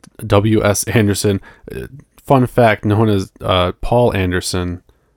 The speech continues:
you know, in the credits. And now he's Paul W S Anderson. It's like, you know, Paul Anderson, cool guy. Paul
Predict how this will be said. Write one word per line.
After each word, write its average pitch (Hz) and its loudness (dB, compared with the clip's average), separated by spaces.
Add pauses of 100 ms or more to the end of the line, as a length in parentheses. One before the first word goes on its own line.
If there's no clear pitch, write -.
(120)
you 101 -4
know, 92 0
in 92 0
the - -8
credits. 101 0 (760)
And 101 -4
now 101 2
he's 92 0
Paul 101 -2
W 98 0
S 92 -2
Anderson. 92 -4
It's - -2
like, 117 2
you 123 -2
know, 104 2 (400)
Paul 175 6
Anderson, 160 4
cool 156 2
guy. 135 2
Paul 117 2